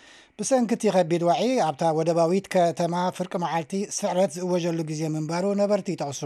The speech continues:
ሎሚ ዓመት ብተዛማዲ ዝሑል ወቕቲ ኣብ ዝረኣየሉ እዋን ግን ተዛማዲ ብልጫ ከም ዘለዎ ነበርቲ ይዛረቡ። ወኪልና ብርሃነ በርሀ ናብ ምጽዋዕ ብምኻድ ምስ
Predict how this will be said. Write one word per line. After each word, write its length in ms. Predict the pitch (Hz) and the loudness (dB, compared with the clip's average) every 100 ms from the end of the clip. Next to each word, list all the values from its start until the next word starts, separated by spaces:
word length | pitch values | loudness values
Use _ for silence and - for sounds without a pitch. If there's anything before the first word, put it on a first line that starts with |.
| 123 107 _ - - - - 160 | -8 -10 _ -20 -20 -20 -14 -2
ሎሚ 160 | 208 285 | 2 2
ዓመት 320 | 214 180 214 - | 2 2 0 -2
ብተዛማዲ 580 | 175 214 226 180 151 185 180 | -2 2 4 2 0 -2 -6
ዝሑል 340 | 160 180 240 | -6 -2 0
ወቕቲ 260 | 175 160 139 240 - | 0 -2 -4 -4 -2
ኣብ 200 | 160 156 | -2 -2
ዝረኣየሉ 460 | 143 156 160 170 151 139 | -4 -4 -4 -4 -4 -6
እዋን 300 | 147 160 190 | -4 -2 0
ግን 160 | 247 247 - - - - | 0 0 -4 -20 -20 -4
ተዛማዲ 560 | 233 208 185 185 175 170 175 | 2 4 6 6 4 2 0
ብልጫ 280 | 165 165 - 165 160 | -2 -6 -2 -2 0
ከም 200 | 165 160 | -2 -2
ዘለዎ 320 | 151 147 147 165 175 185 | -4 -2 -2 -2 -4 -4
ነበርቲ 340 | 185 139 - 127 | -4 -4 -8 -10
ይዛረቡ። 400 | 127 156 185 170 120 110 _ - - _ - | -2 2 2 0 -6 -12 _ -20 -20 _ -4
ወኪልና 340 | 170 285 262 226 | 0 2 4 4
ብርሃነ 280 | 196 196 202 | 6 4 4
በርሀ 220 | 190 190 196 | 4 4 4
ናብ 220 | 175 156 165 160 | 2 2 0 0
ምጽዋዕ 420 | 180 196 156 156 143 | -2 -2 0 0 -2
ብምኻድ 640 | 151 156 151 156 170 196 226 | -4 -4 -4 -6 -4 -2 -2
ምስ 220 | 165 160 | -6 -6